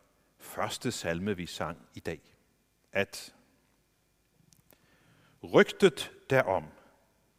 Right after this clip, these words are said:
som en løbeild farer og brænder, tungerne gløder derunder til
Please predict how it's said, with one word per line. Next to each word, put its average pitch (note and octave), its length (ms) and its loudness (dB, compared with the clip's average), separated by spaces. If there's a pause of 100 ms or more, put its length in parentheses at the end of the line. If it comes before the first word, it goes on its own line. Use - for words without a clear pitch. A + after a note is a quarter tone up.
(180)
som D#3+ 380 6
en F3 260 4
løbeild E3+ 760 8
farer C3 540 10
og C#3+ 160 4
brænder, A#2 440 6 (720)
tungerne A3 640 6
gløder E3+ 580 6
derunder C#3 540 6
til C3 320 -2